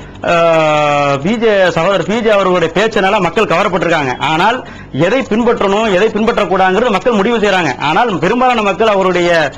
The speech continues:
பொதுக்கூட்ட நிகழ்ச்சிகளுக்கு, அவருடைய பேச்சுக்கு மக்கள் கூட்டம் வராதனால இந்த கருத்தை கொண்டு போய் மக்களை வென்றெடுக்கலாங்கிற ஒரு வேலையை பண்ணிட்டு இருக்காங்க. ஆனால் உண்மையிலேயே தனி மனித வேறுபாடு எங்க இருக்குன்னு சொன்னா,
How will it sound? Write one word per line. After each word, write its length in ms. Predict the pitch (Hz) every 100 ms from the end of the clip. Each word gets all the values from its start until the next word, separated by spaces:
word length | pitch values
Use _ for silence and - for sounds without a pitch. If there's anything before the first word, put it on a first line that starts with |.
| - -
பொதுக்கூட்ட 420 | 185 226 214 202
நிகழ்ச்சிகளுக்கு, 600 | 180 196 185 190 165 160
அவருடைய 280 | 202 185 165
பேச்சுக்கு 340 | 196 214 190 170
மக்கள் 160 | 170
கூட்டம் 280 | 170 196 190
வராதனால 340 | 175 165 165 220
இந்த 140 | 185
கருத்தை 280 | 175 185 208
கொண்டு 240 | 180 190
போய் 200 | 185 226
மக்களை 300 | 220 175 208
வென்றெடுக்கலாங்கிற 560 | 180 190 196 185 175 196
ஒரு 160 | 220
வேலையை 280 | 185 180 202
பண்ணிட்டு 300 | 160 190 175
இருக்காங்க. 260 | 170 151 117 - - -
ஆனால் 220 | 160 190
உண்மையிலேயே 500 | 165 180 262 254 233
தனி 200 | 233 180
மனித 220 | 240 226 208
வேறுபாடு 340 | 185 180 165
எங்க 140 | 165
இருக்குன்னு 260 | 220 185 160
சொன்னா, 340 | 151 147 180